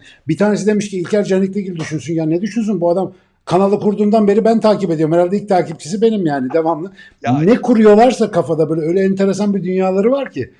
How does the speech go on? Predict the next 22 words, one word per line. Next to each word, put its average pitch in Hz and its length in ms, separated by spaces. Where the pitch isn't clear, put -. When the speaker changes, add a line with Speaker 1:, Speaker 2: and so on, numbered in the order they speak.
Speaker 1:
Yani 147 180
bu 208 140
adamlar 190 420
böyle 190 160
gelince 190 400
Allah 196 380
bir 202 60
şey 202 160
olacak 139 380
falan 127 280
gibi 110 160
sanki. 95 400
Bu 143 180
nedir 202 300
abi? 135 200
Speaker 2:
Ya 156 160
Speaker 1:
Niye 156 260
olur? 135 240
Speaker 2:
Ee, 139 500
o, 277 360
ben 254 180
onu, 254 400